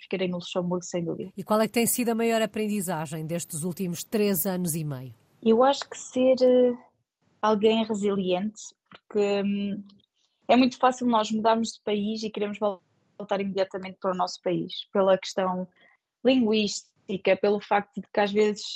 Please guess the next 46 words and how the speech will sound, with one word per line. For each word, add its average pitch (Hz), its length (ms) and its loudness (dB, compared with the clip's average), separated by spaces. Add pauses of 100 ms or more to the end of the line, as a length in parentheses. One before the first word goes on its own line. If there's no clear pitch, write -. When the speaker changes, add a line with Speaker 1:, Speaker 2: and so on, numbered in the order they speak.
(200)
Speaker 1:
às 208 160 0
vezes 220 140 0
acontece, 226 640 -2
nós 202 160 -4
queremos 208 360 -4
nos 208 160 -4
exprimir 202 580 0
e 202 60 0
não 190 140 -2
conseguirmos 202 580 -2
exprimir 196 600 0
a 185 60 4
que, - 100 -8 (360)
que 208 80 -2
queremos 196 560 4
e, 185 220 2
e 190 140 -2
ficamos 196 280 -2
um 202 40 -2
bocadinho 196 540 0 (460)
frustrados 208 560 2
porque 208 220 -6
dizemos, 196 300 -2
"Oh, 214 180 -2
poça, 214 540 -8
parece 208 240 -4
que 220 100 2
não, 208 160 4
não 214 160 4
consigo 220 360 0
fazer 220 260 4
aquilo 220 200 -2
que - 140 -6
outra 214 160 -4
pessoa 208 300 -4
faz." 226 300 4 (520)
E 226 60 -4
eu 233 100 4
acho 254 180 -2
que 254 120 -16
cada 247 320 -4
coisa 247 360 -6
tem 220 320 -8
realmente 233 520 -4
o - 20 -12
seu 208 180 -4